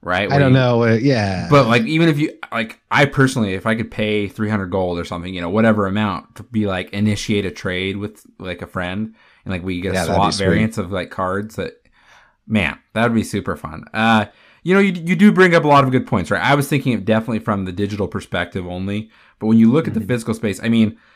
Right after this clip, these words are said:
Speaker 1: I, I, I'm gonna get the numbers wrong here. I, I probably should have pulled them up as you were talking, but, uh, I read something in the last couple of months w-, uh, with the Pokemon trading card game, right?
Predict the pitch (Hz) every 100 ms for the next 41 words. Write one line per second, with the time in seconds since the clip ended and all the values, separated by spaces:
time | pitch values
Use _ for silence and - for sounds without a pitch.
0 | _ - 107 - 113 131 127 135 127 113
1 | 110 107 101 101 92 92 90 85 90 95
2 | 82 78 101 104 107 - 113 101 110 90
3 | 107 98 95 98 98 87 92 85 - 110
4 | 110 92 87 87 - _ - _ _ _
5 | - 98 92 107 113 156 - 143 131 117
6 | 110 104 - 104 98 95 87 - 101 -
7 | 92 95 113 127 113 113 101 95 - 90
8 | 82 85 80 80 78 95 -